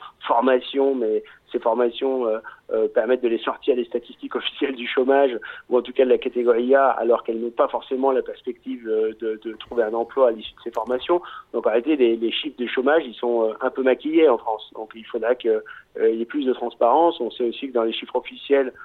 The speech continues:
euh, la plupart du temps, on ne prend pas en compte l'outre-mer. Or, l'outre-mer français, c'est, euh, c'est deux millions cinq cent mille personnes et avec, euh, des taux de chômage qui sont supérieurs à ceux de la métropole.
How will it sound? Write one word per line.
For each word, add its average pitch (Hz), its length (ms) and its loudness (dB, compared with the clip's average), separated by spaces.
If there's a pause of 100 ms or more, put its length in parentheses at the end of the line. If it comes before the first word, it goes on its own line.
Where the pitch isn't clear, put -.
(240)
euh, 113 100 2
la 113 120 4
plupart 117 300 -2
du 120 120 -8
temps, 139 140 2
on 127 40 0
ne 113 60 -4
prend 120 180 -8
pas 123 120 0
en 120 80 0
compte 131 280 -4
l'outre-mer. 151 520 2
Or, 104 200 -2
l'outre-mer 120 500 -6
français, 135 540 2
c'est, 110 180 0
euh, 107 140 0 (400)
c'est 123 80 -4
deux 123 120 0
millions 127 300 0
cinq 113 160 -2
cent 117 140 -4
mille 117 160 -6
personnes 135 460 2
et 104 280 0
avec, 110 220 -8
euh, 113 180 0
des 113 140 -2
taux 131 160 -6
de - 60 -10
chômage 131 340 0
qui - 80 -18
sont 92 120 -8
supérieurs 120 420 0
à 113 60 0
ceux 120 120 -8
de 117 60 -6
la 110 40 0
métropole. 131 480 2